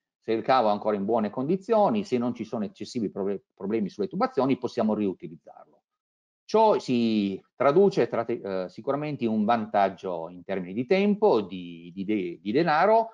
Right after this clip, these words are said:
e quindi anche di limitare al minimo quelle che sono le opere murarie. I vantaggi oltretutto per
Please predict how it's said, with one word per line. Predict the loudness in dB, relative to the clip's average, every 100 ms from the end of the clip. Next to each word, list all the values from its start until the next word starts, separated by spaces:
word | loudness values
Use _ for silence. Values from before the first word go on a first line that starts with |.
| _ _
e | -6
quindi | -2 0 2 2
anche | 2 0 0
di | -2
limitare | -2 0 0 2
al |
minimo | -2 -4 -2 -4
quelle | -2 -2
che | -4
sono | -4 -2 0
le | 0 2
opere | 0 0 0 0 -2 -6 -8
murarie. | -4 -4 -4 -18 _ _ _ _ _ _ _ _ -8
I |
vantaggi | -4 0 2 2
oltretutto | 2 0 0 0 2
per | 2